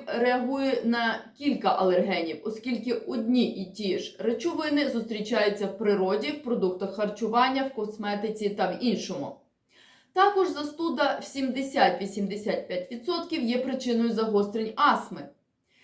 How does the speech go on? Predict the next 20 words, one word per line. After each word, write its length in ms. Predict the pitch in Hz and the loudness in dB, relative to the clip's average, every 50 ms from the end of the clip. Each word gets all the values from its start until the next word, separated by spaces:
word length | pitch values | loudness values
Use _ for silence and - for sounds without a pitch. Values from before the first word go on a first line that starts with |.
| _ _ _ _ | _ _ _ _
Крім 300 | - 349 370 403 370 - | -2 0 2 4 2 2
того, 320 | - 320 311 320 311 285 262 | 2 2 2 2 2 0 0
згідно 540 | 254 254 240 277 285 247 254 262 247 - - | 0 0 0 0 0 0 0 0 0 0 -2
з 100 | 202 196 | -2 -2
даними 520 | - - 247 226 202 185 180 175 175 175 | 4 6 6 6 6 4 0 -2 -2 -4
статистики, 680 | - - - 233 - - 190 190 - - 262 - 285 294 | -6 -4 -4 -4 -2 0 -2 -2 -2 -6 -8 -8 -8 -8
приблизно 680 | 294 - 311 254 247 262 262 262 233 262 262 - - | -6 -6 -4 -4 -2 0 0 0 2 2 2 0 -2
кожен 540 | - - - 311 294 262 233 190 196 180 175 | -4 -8 -6 2 6 6 6 6 6 2 -2
двадцятий, 680 | - 208 220 214 - 233 180 175 175 - 262 277 277 | -2 -4 -4 -2 0 2 2 2 2 0 -4 -6 -6
котрий 360 | - 311 294 302 311 294 294 | -8 -8 -6 -4 -2 -2 -2
переніс 560 | - - - 311 302 311 302 285 285 277 277 | -2 -4 -4 -4 -2 0 0 2 2 0 0
Г 180 | 269 262 269 269 | -2 0 2 4
Р 180 | 269 269 262 247 | 4 4 4 2
В 40 | |
І, 200 | 247 269 - - | 0 -2 -4 -4
ризикує 720 | - 277 277 269 226 226 247 233 - - 233 247 277 285 | -2 0 0 0 2 0 -2 -2 -2 -4 -4 -2 -2 -2
зустрітися 880 | 262 233 233 - - - 208 214 214 208 220 226 208 202 233 - - - | -2 -2 -2 -4 -4 -4 -4 -4 -4 -4 -4 -4 -2 0 0 0 0 -2
з 140 | - - - | -4 -4 0
цим 200 | 220 214 202 196 | 2 2 2 2
захворюванням. 720 | 202 214 214 - 226 233 220 180 - - 151 147 147 - | 2 -2 -2 0 4 4 6 6 4 2 -2 -6 -8 -8